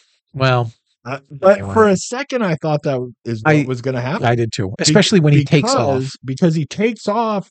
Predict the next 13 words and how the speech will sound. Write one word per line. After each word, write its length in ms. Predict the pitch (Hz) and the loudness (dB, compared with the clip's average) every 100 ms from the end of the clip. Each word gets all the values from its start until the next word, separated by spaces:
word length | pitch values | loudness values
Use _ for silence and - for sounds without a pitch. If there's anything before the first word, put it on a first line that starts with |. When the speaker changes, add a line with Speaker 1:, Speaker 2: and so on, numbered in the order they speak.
| _ | _
Speaker 2:
and 180 | 151 170 | -6 -2
there's 220 | 175 143 _ _ _ _ | -2 -4 _ _ _ _
no 180 | 170 | -4
way 120 | 220 185 | -2 0
Speaker 1:
But 180 | 151 | 0
Speaker 2:
for 100 | - 165 | 0 0
him 140 | 175 | 0
to 60 | 156 | -2
get 160 | 139 | -6
back. 360 | 139 208 220 - _ | -6 -8 -8 -14 _
Speaker 1:
honestly, 520 | 147 160 165 - 117 - | -6 -4 -4 -8 -10 -6
right, 240 | 131 131 - | -4 -4 -8
it, 140 | 170 | -10